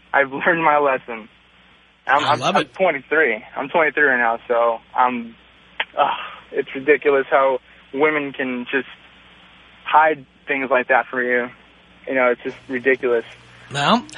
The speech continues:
Speaker 2: I, uh, I always make it a point to excuse myself, go to the bathroom, and then quietly go through the medicine cabinet.
Speaker 1: <laughs> Yeah. Yeah. So... That,
Speaker 2: Ever
Speaker 1: that
Speaker 2: done that?
Speaker 1: I've, no, I've never done that, actually. Never.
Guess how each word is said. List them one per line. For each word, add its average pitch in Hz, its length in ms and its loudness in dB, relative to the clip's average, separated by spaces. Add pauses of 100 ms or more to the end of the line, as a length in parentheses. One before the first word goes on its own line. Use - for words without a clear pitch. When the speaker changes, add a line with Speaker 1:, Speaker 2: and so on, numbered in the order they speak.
(300)
Speaker 2:
I, 196 360 4
uh, 160 260 0
I 147 200 0
always 196 160 0
make 214 160 2
it 214 100 2
a 190 60 2
point 220 280 0
to 185 60 -2
excuse 175 380 -2
myself, 190 420 2
go 190 160 0
to 185 80 -2
the 175 100 -2
bathroom, 180 500 2
and 226 80 0
then 180 100 -4
quietly 208 360 2
go 202 160 0
through 196 140 -2
the 208 100 2
medicine 214 360 0
cabinet. 147 580 -4 (760)
Speaker 1:
<laughs> - 40 -4 (760)
Yeah. 151 600 0 (680)
Yeah. 127 220 4 (360)
So... 117 420 0 (720)
That, 131 120 0
Speaker 2:
Ever 180 140 4
Speaker 1:
that - 80 4
Speaker 2:
done 185 160 2
that? 190 300 0 (680)
Speaker 1:
I've, 139 140 -2 (120)
no, 156 100 0
I've 175 160 -2
never 190 220 -4
done 160 140 -2
that, 135 140 0
actually. 123 460 -4 (120)
Never. 131 360 -2